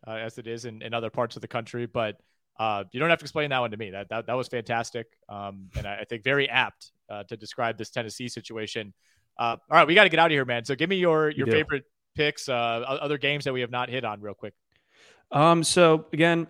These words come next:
Speaker 2: do like Bama to cover here. I like Marshall minus two and a half against Old Dominion. I think they can win that one by closer to a touchdown.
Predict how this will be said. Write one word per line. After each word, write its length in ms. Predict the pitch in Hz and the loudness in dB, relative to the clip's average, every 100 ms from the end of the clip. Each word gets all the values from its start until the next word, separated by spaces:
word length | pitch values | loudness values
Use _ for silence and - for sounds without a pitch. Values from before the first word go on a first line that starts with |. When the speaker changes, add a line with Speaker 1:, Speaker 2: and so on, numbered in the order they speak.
| 160 | 2
Speaker 2:
do 140 | 160 175 | 8 8
like 180 | 170 | 8
Bama 240 | 170 165 156 | 6 6 4
to 60 | |
cover 280 | 147 160 156 | 4 4 4
here. 240 | 147 160 135 | 4 4 4
I 80 | |
like 240 | 135 135 104 | 4 4 2
Marshall 760 | 101 113 185 - - 92 98 - _ _ - | -2 4 4 4 0 0 -2 -8 _ _ 0
minus 240 | 127 117 | 2 2
two 240 | - 185 190 | 0 2 4
and 80 | |
a 40 | 127 | 4
half 280 | 117 113 - | 6 4 4
against 300 | 120 113 - | 0 0 0
Old 220 | 131 120 | 0 2
Dominion. 480 | 113 113 120 139 139 | 0 0 2 0 0
I 60 | |
think 200 | 110 117 | -2 -2
they 100 | 113 | -2
can 160 | 107 110 | -2 -2
win 140 | 110 110 | 0 0
that 120 | 113 | 0
one 120 | 117 | 2
by 120 | 110 | 0
closer 320 | - 123 - | 2 -2 -2
to 100 | 110 | -2
a 60 | 104 | -4
touchdown. 500 | - 127 - 151 | -2 -4 -2 -2